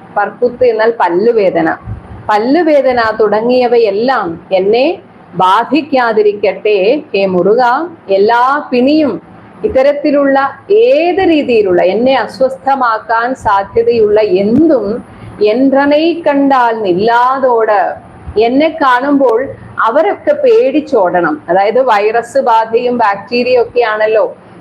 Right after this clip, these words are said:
ഈ അസുഖങ്ങളൊക്കെ ഉണ്ടാക്കുന്നതിൽ പ്രധാനം. ആ, ആ, ബാക്ടീരിയകൾ പോലും എന്നെ കണ്ടാൽ പേടിച്ചോടണം. എങ്ങനെ ആയാൽ നീ എനിക്കരുൾവായ്, നിന്റെ അനുഗ്രഹം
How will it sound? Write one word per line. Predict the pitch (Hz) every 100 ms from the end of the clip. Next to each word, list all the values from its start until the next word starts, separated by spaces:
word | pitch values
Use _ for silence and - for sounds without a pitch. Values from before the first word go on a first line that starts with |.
| -
ഈ | 220
അസുഖങ്ങളൊക്കെ | 208 180 226 202 240 240 214 214
ഉണ്ടാക്കുന്നതിൽ | 226 208 214 220 233 226 220 254
പ്രധാനം. | 254 254 247 226 214 - - - - - - - - - -
ആ, | 226 254 339 392 -
ആ, | 214 208 175
ബാക്ടീരിയകൾ | 156 170 180 - 277 294 320 320 320 359
പോലും | 359 294 277 311 - - - -
എന്നെ | 196 214 233
കണ്ടാൽ | 226 208 208 220 233
പേടിച്ചോടണം. | 233 196 208 226 214 220 196 196 190 190 190 165 170 - - -
എങ്ങനെ | 202 202 240 311 320 254 214
ആയാൽ | 180 180 214 190 160 160 - - - - -
നീ | 175 196 254 269
എനിക്കരുൾവായ്, | 233 233 240 - 202 180 208 226 208 202 180 156 - - - 180
നിന്റെ | 180 208
അനുഗ്രഹം | 220 190 247 294 285 277 220